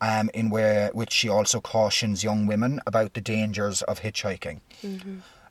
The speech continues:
Speaker 1: In two thousand and three, Mary Vincent opened up about how trauma still affects her, um,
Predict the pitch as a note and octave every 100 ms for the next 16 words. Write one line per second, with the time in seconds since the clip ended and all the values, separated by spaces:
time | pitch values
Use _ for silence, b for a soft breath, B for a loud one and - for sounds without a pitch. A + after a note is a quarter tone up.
0 | _ - B2+ B2+ A#2+ - D3+ C#3+ C3+ B2
1 | B2+ B2 - C#3+ C#3 G3 - - B B
2 | - C3+ C3+ C3 B2 B2+ C3+ A#2+ A#2+ A#2+
3 | B2+ A#2 A#2 A#2 A2+ G#2+ A2+ - A2+ A2
4 | - - A#2+ B2 A#2 A2+ - C3 E3 -
5 | b b b b - A#2 A2 G#2+ G#2 G2+